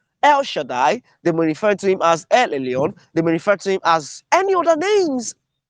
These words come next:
that they have experienced him by, but the mandate upon which we receive, I mean, the Lord Jesus, the mandate upon which we have access to him is through fatherhood.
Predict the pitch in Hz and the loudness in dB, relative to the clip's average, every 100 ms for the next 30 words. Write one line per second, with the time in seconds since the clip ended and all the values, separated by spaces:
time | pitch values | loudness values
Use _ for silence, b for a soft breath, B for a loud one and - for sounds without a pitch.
0 | _ _ _ _ _ _ _ _ _ _ | _ _ _ _ _ _ _ _ _ _
1 | _ _ _ _ _ - 214 208 214 - | _ _ _ _ _ -2 0 2 0 0
2 | - - - - 453 262 208 202 160 135 | -4 -4 -4 -2 2 2 2 -2 0 0
3 | 120 147 233 _ _ _ 185 180 - _ | 0 0 -4 _ _ _ -2 -2 -8 _
4 | _ 147 165 165 247 370 370 349 370 - | _ -2 0 -2 0 0 0 -2 -4 -2
5 | 254 - 277 254 247 208 214 196 - - | -2 -2 -2 -2 -4 -6 -6 -4 -6 -6
6 | 247 233 202 - _ _ _ _ _ _ | -4 -4 -6 -14 _ _ _ _ _ _
7 | _ _ 175 185 180 180 170 156 226 170 | _ _ -2 -2 -2 0 -2 -2 -2 -2
8 | 147 160 240 262 226 214 226 220 185 - | -2 0 0 0 -4 -4 -4 -6 -2 0
9 | - _ 311 302 - - 269 - - 370 | 0 _ -4 -2 -6 -4 -4 -6 -2 -2
10 | 339 269 262 233 277 - _ _ _ _ | 0 -2 -2 -2 -6 -10 _ _ _ _
11 | _ - 262 240 - - 311 311 254 - | _ 0 0 0 -4 -4 0 0 -2 0
12 | 381 370 208 165 143 127 | 2 2 2 0 0 -8